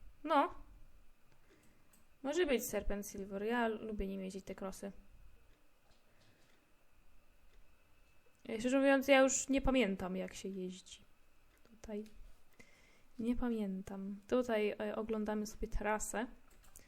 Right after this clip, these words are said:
Możemy sobie skipnąć. E, aha, i my spacją sobie naciskamy to takie ten,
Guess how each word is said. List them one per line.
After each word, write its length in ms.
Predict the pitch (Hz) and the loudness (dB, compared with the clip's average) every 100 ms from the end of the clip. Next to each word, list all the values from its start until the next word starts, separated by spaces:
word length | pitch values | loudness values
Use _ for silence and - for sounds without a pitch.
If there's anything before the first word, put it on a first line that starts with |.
| - - - - - | -20 -20 -20 -20 -16
Możemy 160 | 233 208 | -10 -10
sobie 120 | 208 | -8
skipnąć. 720 | 202 - 220 - 202 226 - - - - - - - - - - - - - - - - - - - - - _ - - - - - - - - - - - - - - - - - - - _ - - - - _ _ - - | -10 -4 -2 0 0 -2 -6 -10 -18 -18 -18 -16 -16 -16 -16 -18 -20 -20 -20 -20 -20 -20 -20 -20 -20 -20 -20 _ -20 -20 -20 -20 -20 -20 -20 -20 -20 -20 -20 -20 -20 -20 -20 -20 -20 -20 -20 _ -20 -20 -20 -20 _ _ -20 -10
E, 400 | 220 214 214 214 - | -8 -6 -6 -6 -6
aha, 280 | 233 226 | -2 0
i 140 | - 226 | 0 0
my 140 | 254 | -2
spacją 500 | 254 294 277 - 269 | 0 2 2 2 -2
sobie 300 | 277 262 240 | 0 0 0
naciskamy 720 | 240 233 240 - - 233 233 | 0 -2 -6 -8 -2 0 0
to 160 | 220 220 | -2 -6
takie 360 | 220 208 208 214 | -6 -8 -8 -4
ten, 360 | 247 285 330 | 2 2 2